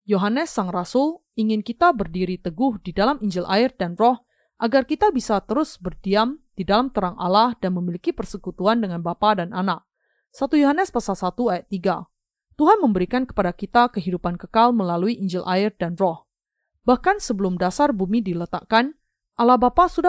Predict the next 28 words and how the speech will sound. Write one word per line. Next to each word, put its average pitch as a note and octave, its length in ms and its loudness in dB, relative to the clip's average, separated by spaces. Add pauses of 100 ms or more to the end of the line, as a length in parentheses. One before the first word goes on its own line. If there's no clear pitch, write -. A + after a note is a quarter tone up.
merencanakan F#3 720 -2
untuk C4+ 240 -4
menyelamatkan F3+ 560 -2
kita A#3+ 400 2
di F3+ 80 -6
dalam G#3+ 320 0
Kristus. - 560 -6 (400)
Dan F3+ 160 -2
ketika B3 320 -2
saatnya G#3+ 400 -4
tiba, G#3 560 0
Ia E4 160 2
mengutus A3 400 -2
anaknya G3 480 -4
Yesus F3+ 320 -6
Kristus B3+ 400 -6
ke - 80 -4
dunia E3+ 320 -6
ini A3 400 -4 (320)
dan C#4 160 4
membuat C#4+ 320 2
Dia F#4+ 160 4
menanggung G#3+ 480 0
segala B3+ 320 2
dosa F#3 240 -2
kita A#3 400 0
dengan F3 240 -4
dibaptiskan F#3+ 880 -2